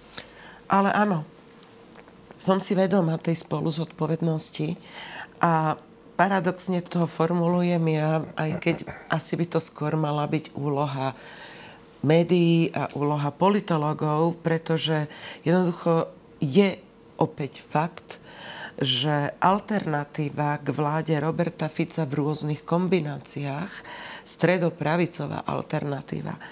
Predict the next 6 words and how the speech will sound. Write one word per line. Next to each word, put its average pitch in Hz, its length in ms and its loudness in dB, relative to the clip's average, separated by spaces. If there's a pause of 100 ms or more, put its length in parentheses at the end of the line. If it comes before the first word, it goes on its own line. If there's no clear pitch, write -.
(640)
opakovane 180 800 4
nepresvedčila, 160 1040 0
že 147 160 0
dokáže 160 480 0
byť 147 160 -6
stabilná 175 880 0